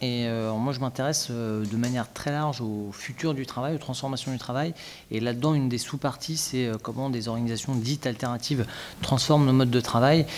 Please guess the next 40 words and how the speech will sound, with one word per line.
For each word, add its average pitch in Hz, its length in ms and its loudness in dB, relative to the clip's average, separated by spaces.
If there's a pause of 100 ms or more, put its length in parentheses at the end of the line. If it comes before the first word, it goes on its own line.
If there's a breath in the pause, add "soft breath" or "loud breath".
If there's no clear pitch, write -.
(200 loud breath)
Et 113 60 2
je 107 60 4
me 117 60 6
suis - 160 2
notamment 135 380 8
intéressé, 127 480 6
en 123 80 2
fait, 120 240 -2
euh, 107 80 0
ce - 80 0
qui - 100 -6
va 107 80 2
nous 110 220 4
concerner, 127 360 4
je 120 80 -2
pense, 120 140 -2
plus - 180 -2
ici, - 200 6
au 127 80 4
supermarché 139 560 6
participatif - 720 0 (480 loud breath)
que 117 240 8
j'ai 110 120 6
regardé 117 440 8
donc, 117 200 8
avec 113 240 6
une 120 120 8
enquête 117 340 8
ethnographique 127 560 6 (100)
que 127 140 6
j'ai 113 220 8
menée 127 400 12
de 104 340 6 (460 loud breath)
deux 117 140 8
mille 120 220 10
quatorze 135 640 6
à 110 340 8
deux 101 200 6
mille 110 260 10 (240)
dix-neuf, - 880 0